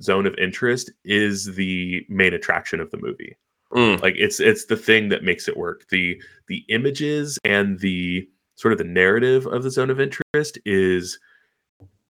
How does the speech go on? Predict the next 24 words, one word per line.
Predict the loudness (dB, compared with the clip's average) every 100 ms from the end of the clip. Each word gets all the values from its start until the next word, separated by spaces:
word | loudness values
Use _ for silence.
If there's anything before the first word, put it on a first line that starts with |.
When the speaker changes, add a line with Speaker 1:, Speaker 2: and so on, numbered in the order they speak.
| _
Speaker 1:
uh, | 4 6 6 4
actually | 0 0 0 2 2 0 -6 _
uniquely | -18 -8 -4 -2 -2 -6 -4 0 2 2 2 0 -2 -8 _ _ _ _ _ _ _ _ _
mundane | 2 2 4 4 4 4 -2 -8 -16 _ -2
and | 0 0
meandering | 2 2 2 2 0 -2 -10 -18 _ _ 0
on | 0 0
purpose. | 4 4 4 -4 -6 -12 -14 _ _ 2
Speaker 2:
Yeah, | 4
like, | 4
Speaker 1:
Uh, |
that's | 4
Speaker 2:
rendered | 6 6 4
Speaker 1:
the, | 2
the |
Speaker 2:
banal, | 2 4 4 0 -4 -10 -8
almost. | -6 -4 0
Speaker 1:
That's | 2 2
the | 0
point. | 4 4 6
Yeah, | 4 4
the | 4
banality | 2 2 4 4 2 0 2
juxtaposed | 0 0